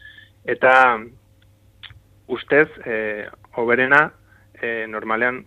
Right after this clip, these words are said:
edari hotzak izaten dira, batez ere, barneko temperatura hori jeitsi egiten dutelako. Orain estrategia bezala oso modan edo,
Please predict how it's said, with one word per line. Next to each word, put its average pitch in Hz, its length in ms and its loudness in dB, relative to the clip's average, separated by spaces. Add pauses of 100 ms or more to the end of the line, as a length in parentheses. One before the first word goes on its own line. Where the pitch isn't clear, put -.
(240)
edari 117 460 2
hotzak 113 380 0
izaten 110 340 -8
dira, 123 380 2
batez 113 380 -4
ere, 139 260 2 (240)
barneko 123 500 -2
temperatura 117 680 -4
hori 123 220 -2 (120)
jeitsi 117 340 -8
egiten 107 340 -8
dutelako. 107 520 -4 (480)
Orain 113 240 0
estrategia 117 560 0
bezala 120 420 2
oso 113 600 0 (500)
modan 117 420 2
edo, 107 400 -4